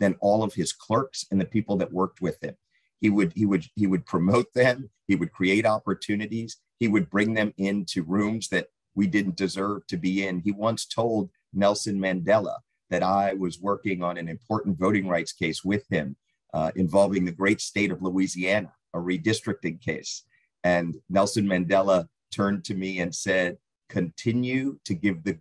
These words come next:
judge good counsel, legal and otherwise." And it was that type of person that A. Leon was, to just bring you into rooms, to expand your horizons, to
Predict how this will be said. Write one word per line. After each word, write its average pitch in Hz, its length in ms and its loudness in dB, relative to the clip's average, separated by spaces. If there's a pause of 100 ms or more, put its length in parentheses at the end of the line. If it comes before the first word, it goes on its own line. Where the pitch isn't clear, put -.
judge 110 520 0 (120)
good 127 280 0
counsel, 107 640 -2 (180)
legal 117 720 2
and 95 260 0
otherwise." 92 840 -2 (420)
And 98 300 2
it 107 180 0
was 101 180 2
that 123 300 2
type 113 240 -4
of - 200 -6
person 104 300 -4
that 90 180 0
A. 95 140 2
Leon 87 460 0
was, 87 380 -4 (220)
to 107 100 0
just 104 340 -2
bring 110 240 2
you 123 240 -2
into 104 260 -2
rooms, 101 380 -2
to 98 100 -4
expand 98 420 -2
your 104 140 -2
horizons, 87 680 -4 (180)
to - 120 -4